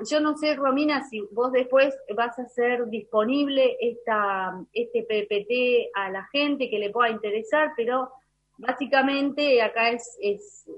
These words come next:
está toda la, la descripción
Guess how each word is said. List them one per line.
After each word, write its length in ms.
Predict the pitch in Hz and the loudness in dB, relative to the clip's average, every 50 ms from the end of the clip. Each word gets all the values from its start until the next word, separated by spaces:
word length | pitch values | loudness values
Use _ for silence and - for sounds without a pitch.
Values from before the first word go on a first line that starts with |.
| - 190 - - - - - - | -16 -18 -20 -20 -20 -16 -16 -16
está 320 | 190 - - 240 240 240 | -10 -4 -2 -2 0 2
toda 360 | 247 254 254 247 247 233 220 214 | 2 4 4 4 2 2 0 -2
la, 520 | 196 196 190 185 180 175 175 175 170 165 - | -2 -2 0 0 0 -2 -2 -2 -4 -6 -4
la 160 | 185 196 196 | -2 0 0
descripción 1000 | 202 202 202 - - - 208 185 - - - 269 277 262 262 262 269 285 277 - | 0 0 -2 -4 -6 -8 -8 -8 -8 -6 -2 0 2 2 2 2 0 -2 -4 -8